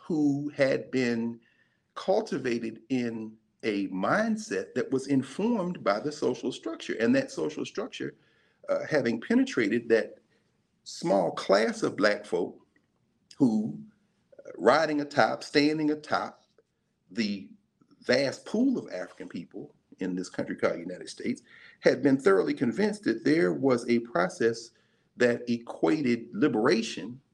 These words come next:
and freedom with proximity to whiteness. In fact, mastery of whiteness.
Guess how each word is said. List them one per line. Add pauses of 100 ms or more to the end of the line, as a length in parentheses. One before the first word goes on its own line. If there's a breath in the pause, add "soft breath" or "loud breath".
(300)
and
freedom (1160)
with
proximity
to
whiteness. (100)
In
fact,
mastery
of
whiteness.